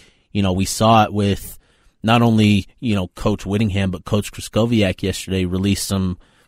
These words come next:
videos, public service announcements, you know, about the, the coronavirus and taking this serious. And I think it's because there is still,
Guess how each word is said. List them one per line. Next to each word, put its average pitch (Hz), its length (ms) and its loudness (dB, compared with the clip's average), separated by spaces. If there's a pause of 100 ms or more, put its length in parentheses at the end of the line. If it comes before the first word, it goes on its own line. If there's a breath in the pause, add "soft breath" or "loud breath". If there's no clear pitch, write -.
videos, 107 800 4
public 117 280 4
service 110 400 -2
announcements, 101 680 -2 (380)
you 92 100 -6
know, 95 140 0
about 101 720 2 (420)
the, 101 400 4
the 98 120 0
coronavirus 104 760 2
and 92 100 -4
taking 98 360 0
this 95 120 0
serious. 98 420 -2
And 104 140 0
I 101 80 2
think 101 220 -2
it's 98 120 -4
because 104 600 0 (280)
there 101 220 2
is 120 260 4
still, 113 720 4